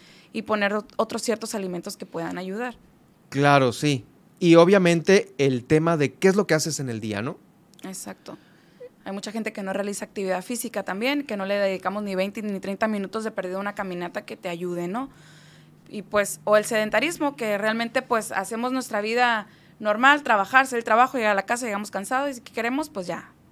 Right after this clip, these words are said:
Speaker 1: acostarnos y, y, y, pues, no hacemos ningún tipo de actividad física. Esa es pla-, parte de implementar, eh, llevar una vida saludable más allá de qué comer, ¿no? Esos hábitos también, incluir la actividad física, bajar ciertos alimentos, a lo mejor,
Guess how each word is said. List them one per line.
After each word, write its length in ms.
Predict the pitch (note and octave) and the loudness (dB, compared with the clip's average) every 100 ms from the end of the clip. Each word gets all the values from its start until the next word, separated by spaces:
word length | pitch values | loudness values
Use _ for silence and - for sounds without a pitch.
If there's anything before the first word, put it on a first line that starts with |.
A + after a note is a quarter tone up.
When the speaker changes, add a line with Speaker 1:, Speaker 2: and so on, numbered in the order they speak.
| - | -12
Speaker 1:
acostarnos 760 | - F3+ - A#3+ B3+ D#4+ - | -12 -10 0 0 2 -4 -4
y, 220 | G#3+ E3+ - | -8 -8 -8
y, 320 | F3+ E3 D#3+ | -10 -10 -10
y, 140 | E3+ | -14
pues, 240 | D#3 E3+ F3 | -10 -12 -8
no 100 | F3+ | -6
hacemos 300 | F#3 F#3+ F#3+ | -6 -8 -8
ningún 180 | E3+ E3+ | -8 -8
tipo 220 | F3+ F#3+ | -6 -6
de 60 | F3 | -6
actividad 380 | F3 E3+ E3+ E3+ | -8 -10 -10 -10
física. 360 | F#3 G3 - - - - - | -14 -12 -14 -16 -20 -16 -6
Esa 160 | C4 | -6
es 100 | D4+ | -6
pla-, 260 | - C#4+ C#4 - - | 0 2 0 -6 0
parte 260 | A#3+ B3 C#4 | 2 2 -2
de 60 | |
implementar, 680 | C#4 C4 A3 F#3+ A3 A#3 C4 - _ - | -4 -4 -6 -2 4 4 2 -14 _ -8
eh, 200 | G#3 G3 | -4 -2
llevar 200 | G3 G3+ | 0 2
una 140 | A3+ | 2
vida 200 | A#3 A#3 | 2 0
saludable 480 | A#3 A3+ G3 G3 G#3+ | -2 -2 0 0 0
más 240 | A3 G#3+ A3 | -4 -4 -4
allá 180 | G3+ G3+ | -2 -4
de 100 | G3 | -4
qué 140 | G3 | -8
comer, 360 | G3+ F#3 E3+ F3 | -6 -4 -6 -6
¿no? 200 | B3+ C#4+ - - - | -6 -8 -18 -20 -14
Esos 260 | G#3 G#3+ | -12 -4
hábitos 340 | A3+ A3 A3 A#3 | -2 -2 -4 -8
también, 380 | F#3 F#3 G3 - | -6 -6 -6 -8
incluir 420 | G3+ G3+ G3 G3 | -10 -8 -4 -4
la 80 | G3+ | -4
actividad 340 | G3+ F#3+ F3+ F3 | -4 -2 -2 -2
física, 640 | A#3+ A#3 A#3+ - A3 G#3+ - - - _ | -6 -6 -6 -4 -2 -4 -8 -20 -20 _
bajar 400 | A3 A3+ A#3 A3 | -2 0 4 2
ciertos 360 | A3 B3 A#3 A#3+ | 2 -4 -4 -6
alimentos, 400 | A3+ G3+ F#3+ A3 | -6 -6 -8 -8
a 40 | |
lo 80 | G#3+ | -6
mejor, 360 | F#3 F3+ G3 | -6 -2 -2